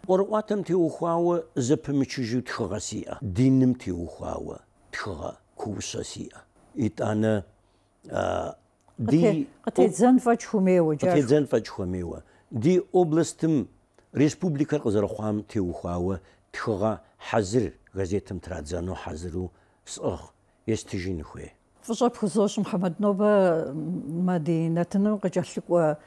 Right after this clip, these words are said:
Speaker 2: ӏыхьэр зытеухуар Даурыслъэн, композитор цӏэрыӏуэ Даурыслъэн. Ярэби уи усэ къимыгъэсэбэпауэ пӏэрэ уэрэд итхын папщӏэ, Мухьэмэд?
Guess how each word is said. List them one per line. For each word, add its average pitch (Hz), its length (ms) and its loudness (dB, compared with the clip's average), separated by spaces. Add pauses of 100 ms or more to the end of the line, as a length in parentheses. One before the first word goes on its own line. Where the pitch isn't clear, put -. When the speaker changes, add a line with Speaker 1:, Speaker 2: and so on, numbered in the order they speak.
(160)
Speaker 2:
ӏыхьэр 190 260 -4
зытеухуар 170 640 2
Даурыслъэн, 160 720 -2
композитор 143 640 -6
цӏэрыӏуэ 147 400 -4
Даурыслъэн. 156 600 -6 (400)
Ярэби 233 420 2
уи 175 320 6
усэ 196 420 4 (420)
къимыгъэсэбэпауэ 180 920 4
пӏэрэ 160 240 4
уэрэд 151 400 2
итхын 156 320 -6
папщӏэ, 143 400 -2
Мухьэмэд? 139 360 -6